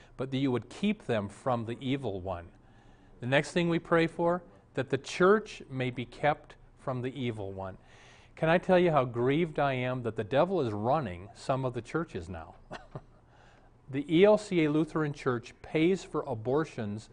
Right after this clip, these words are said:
with offering dollars, and it's abortion for any reason, no questions asked.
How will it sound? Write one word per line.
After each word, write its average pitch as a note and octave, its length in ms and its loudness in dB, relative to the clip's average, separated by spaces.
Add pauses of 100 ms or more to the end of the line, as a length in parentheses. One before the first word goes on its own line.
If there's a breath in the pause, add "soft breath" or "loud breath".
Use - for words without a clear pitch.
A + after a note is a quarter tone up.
(240 soft breath)
with B2+ 260 0
offering C#3 480 4
dollars, F2+ 440 -6 (200 loud breath)
and C#3+ 180 0
it's B2 140 0
abortion D3 580 2
for B2+ 260 -6 (100)
any A#3+ 260 6
reason, A2+ 540 0 (240 soft breath)
no C#3+ 140 -2
questions D3 560 0
asked. A#2 420 -4